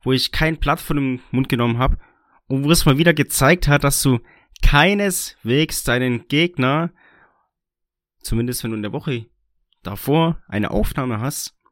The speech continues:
in Trash talken darfst. Also, Vincent, ich hab große Töne gespuckt, ich hab kein Blatt vor den Mund genommen, ich hab Sporting Kansas City kritisiert,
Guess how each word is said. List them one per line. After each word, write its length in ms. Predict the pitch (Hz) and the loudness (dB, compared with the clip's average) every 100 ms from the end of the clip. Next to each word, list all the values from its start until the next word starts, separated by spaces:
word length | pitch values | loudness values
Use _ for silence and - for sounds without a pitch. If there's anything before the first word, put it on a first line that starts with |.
| - - | -18 -4
in 100 | 151 | -4
Trash 320 | - 127 - | 0 -2 0
talken 240 | 113 101 101 | -4 -6 -6
darfst. 420 | 92 90 - - _ | -4 -4 -8 -12 _
Also, 460 | - 107 117 110 95 _ _ _ _ _ _ _ _ _ _ _ - - _ _ _ | -10 -8 -4 -4 -4 _ _ _ _ _ _ _ _ _ _ _ -20 -20 _ _ _
Vincent, 560 | 139 170 - 180 185 - _ _ _ _ _ _ | 0 0 0 -4 -4 -14 _ _ _ _ _ _
ich 160 | - - | -14 -6
hab 80 | - | -6
große 260 | 101 - | -4 -4
Töne 240 | - 147 165 | 0 0 2
gespuckt, 600 | 160 - 151 - - _ _ _ _ _ _ _ _ _ _ | 2 2 2 -6 -20 _ _ _ _ _ _ _ _ _ _
ich 640 | 104 104 101 - - - - | -6 -6 -6 -8 -10 -10 -8
hab 180 | - - - | -10 -8 -2
kein 240 | 123 147 | -2 -2
Blatt 160 | 151 - | -4 -2
vor 120 | 147 | 0
den 60 | |
Mund 140 | 147 143 | 0 -6
genommen, 380 | 143 147 147 _ _ - | -4 -4 -6 _ _ -12
ich 220 | 110 117 | -8 -6
hab 140 | 107 | -6
Sporting 420 | - - 123 123 | -6 -8 -10 -10
Kansas 400 | 113 120 - 113 | -10 -10 -6 -4
City 480 | 120 113 117 113 104 _ _ _ _ _ - | -4 -4 -4 -4 -4 _ _ _ _ _ -6
kritisiert, 680 | 147 123 117 165 180 - | -6 -4 -4 -2 -2 -6